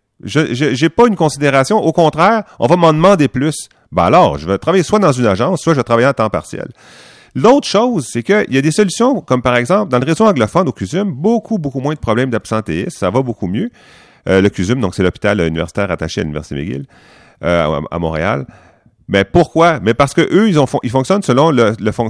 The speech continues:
euh, le, le système trois quarts de, de, de douze heures. Donc, tu tra-, tu fais trois heures, trois fois douze heures dans ta semaine, après ça, c'est fini.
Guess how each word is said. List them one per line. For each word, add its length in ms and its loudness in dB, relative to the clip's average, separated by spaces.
euh, 580 0
le, 20 -8
le 120 -8
système 400 -4
trois 280 2
quarts 380 2
de, 160 0
de, 220 0
de 140 -2
douze 280 -2
heures. 280 -2
Donc, 260 0
tu 100 -16
tra-, 160 2
tu 100 -10
fais 140 2
trois 320 4
heures, 240 4
trois 200 4
fois 180 4
douze 200 0
heures 140 4
dans 100 0
ta 140 -2
semaine, 260 -4
après 200 -4
ça, 120 -4
c'est 120 -6
fini. 360 -10